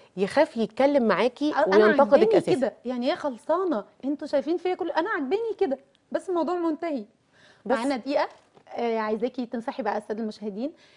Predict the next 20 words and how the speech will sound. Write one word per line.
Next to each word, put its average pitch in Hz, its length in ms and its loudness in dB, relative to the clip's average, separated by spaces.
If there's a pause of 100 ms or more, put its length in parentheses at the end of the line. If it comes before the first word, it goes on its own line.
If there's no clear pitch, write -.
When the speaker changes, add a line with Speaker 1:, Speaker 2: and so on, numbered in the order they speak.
(140)
Speaker 2:
آه، 226 280 0
لو 277 320 4
في 294 200 -2
أي 277 120 6
حاجة 254 200 -4
ليها 277 140 2
علاقة 247 240 -2
بالمال، 220 380 -6
إدارة 233 360 0
المال، 220 380 -2 (400)
آه، 214 500 2
حابة 226 340 2
إن 233 120 2
أنتِ 254 180 -2
تقولي 262 420 -4
عليها 247 340 -2
للمشاهدين، 247 800 -4 (500)
الكاميرا 202 320 -8
معاكي. 185 400 -16
Speaker 1:
مم. 220 120 -2